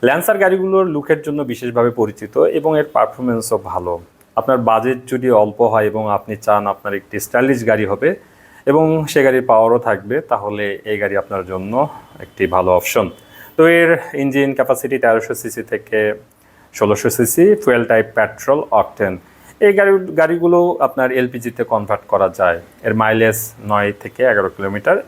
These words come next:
একটু, আহ, কম বলতে পারেন অন্যান্য যে মডেলগুলো নিয়ে কথা বললাম তার তুলনায়। এর বডি টাইপ সেডান। পার্টস নিয়ে যদি কথা বলেন, তুলনামূলক কম দামে আপনি এর পার্টস ধোলাইখালে পাবেন।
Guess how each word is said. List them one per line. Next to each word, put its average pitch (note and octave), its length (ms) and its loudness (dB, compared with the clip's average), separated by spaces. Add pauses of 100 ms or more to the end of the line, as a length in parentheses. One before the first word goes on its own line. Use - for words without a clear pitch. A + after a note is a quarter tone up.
একটু, G#3+ 460 0 (460)
আহ, G2 260 2
কম A2 300 0
বলতে G2 220 0
পারেন A2+ 280 2
অন্যান্য G2+ 500 -4
যে F#2+ 280 -2 (160)
মডেলগুলো G2 420 -4
নিয়ে F#2+ 180 -4
কথা F#2+ 200 0
বললাম B2 380 -2 (300)
তার C#3+ 100 0 (120)
তুলনায়। E2+ 320 -6 (540)
এর D#3+ 100 4
বডি D#3 260 2
টাইপ D3 200 2 (100)
সেডান। C3 340 0 (640)
পার্টস G3+ 300 2 (100)
নিয়ে A#3 120 0
যদি A#3 220 -4
কথা G#3+ 200 2
বলেন, G#3+ 320 0 (360)
তুলনামূলক F#3 680 4
কম D3 260 2
দামে D3+ 300 2
আপনি C3 420 -2
এর B2 80 0
পার্টস A#2 560 0 (100)
ধোলাইখালে G#2+ 460 0
পাবেন। G#2 380 0